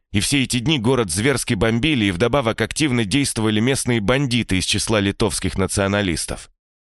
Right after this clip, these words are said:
А когда падают бомбы и почти из-за каждого угла тебе стреляют в спину, трудно требовать от себя чёткой организованности. Я только этим могу объяснить, почему намеченная эвакуация завода, в которой я должен был участвовать, не была произведена.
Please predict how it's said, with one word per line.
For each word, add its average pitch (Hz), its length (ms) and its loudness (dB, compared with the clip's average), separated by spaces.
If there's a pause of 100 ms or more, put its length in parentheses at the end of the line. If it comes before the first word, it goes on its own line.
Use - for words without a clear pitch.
(140)
А 98 120 0
когда 127 300 2
падают 131 380 0
бомбы 110 380 2
и 104 40 -2
почти 113 360 0
из-за 110 240 0
каждого 107 400 0
угла 113 300 0
тебе 117 260 0
стреляют 117 540 0
в - 60 -4
спину, 127 580 -2 (260)
трудно 127 380 2
требовать 104 480 0
от 95 100 -4
себя 135 300 0
чёткой 110 420 0
организованности. 95 960 -2 (540)
Я 101 140 2
только 120 340 0
этим 117 320 0
могу 87 300 0
объяснить, 87 460 -2
почему 101 360 0
намеченная 92 560 0
эвакуация 90 580 0
завода, 98 400 0
в - 80 -10
которой 92 320 0
я 90 80 2
должен 85 420 0
был 85 140 0
участвовать, 78 640 -2
не 113 200 2
была 113 300 0
произведена. 95 840 0